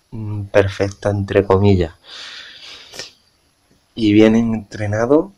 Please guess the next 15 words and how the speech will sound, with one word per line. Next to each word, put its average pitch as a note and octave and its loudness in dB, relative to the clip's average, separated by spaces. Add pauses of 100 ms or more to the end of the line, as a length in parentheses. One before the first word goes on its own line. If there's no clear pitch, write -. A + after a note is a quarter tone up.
(240)
recordar G#2 0
hacerlo G#2 2
shiny B2 2
como, G2+ 0
shiny, C#3+ 2
perdón, A2+ -2
como G#2+ 4
yo G2+ 4
he A2 6
hecho C3 0
a G2+ -4
Mega F#2 -4
Charizard. F#2 -8
Y G2 -6
bien, G#2 4